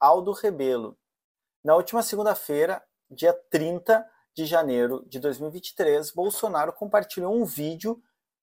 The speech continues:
do ex-ministro da Defesa no governo Lula, também trabalhou no governo da Dilma, e quadro clássico, mais de trinta anos praticamente no P C B, compartilhou um, um vídeo dele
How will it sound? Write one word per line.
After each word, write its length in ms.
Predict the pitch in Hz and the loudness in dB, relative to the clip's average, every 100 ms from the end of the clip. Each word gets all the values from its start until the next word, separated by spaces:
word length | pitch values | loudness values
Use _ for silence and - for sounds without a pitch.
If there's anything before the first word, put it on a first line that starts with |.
| _ | _
do 200 | 180 180 | -2 2
ex-ministro 960 | 170 240 247 208 185 160 170 196 - 156 | 4 4 2 -4 -6 -8 -8 -8 -8 -2
da 140 | 160 | 0
Defesa 760 | 165 143 - 131 156 160 147 - _ _ 151 | 0 -6 -4 -2 -2 0 -2 -2 _ _ -8
no 100 | 147 | -2
governo 420 | 147 139 151 147 | 0 0 -2 -4
Lula, 520 | 135 139 170 151 127 - _ _ | -6 -6 0 0 0 -4 _ _
também 220 | 147 156 | -2 -2
trabalhou 400 | 156 170 156 147 | 0 2 2 2
no 80 | 160 | -2
governo 340 | 151 143 147 151 | -2 -2 -4 -2
da 100 | 143 | -4
Dilma, 520 | 113 139 156 139 - _ _ _ | -6 -8 -4 -4 -6 _ _ _
e 320 | 175 233 226 _ | -2 -2 -4 _
quadro 560 | 156 170 180 185 139 - _ _ _ _ _ | 4 4 2 -2 -2 -12 _ _ _ _ _
clássico, 520 | 165 165 214 - - | 6 8 8 4 -4
mais 260 | 135 151 180 | 0 0 -2
de 120 | - | -6
trinta 300 | 180 190 175 | -6 0 4
anos 640 | 151 165 160 135 - - - _ _ | 6 6 2 -6 -8 -12 -16 _ _
praticamente 680 | 147 - 160 147 135 135 143 | -4 0 0 0 -2 -4 -6
no 220 | 143 - _ _ | -6 -8 _ _
P 180 | 180 202 | 2 2
C 240 | - - | 2 -2
B, 380 | 135 120 151 185 _ | -2 -2 -2 -6 _
compartilhou 560 | 196 196 196 - 175 202 | -6 -6 -4 -6 -6 -4
um, 520 | 233 226 202 180 - | -4 -4 -6 -8 -12
um 160 | 175 156 | -12 -10
vídeo 260 | 165 220 | -6 -4
dele 480 | 185 143 135 180 240 | -2 -2 -2 -2 -6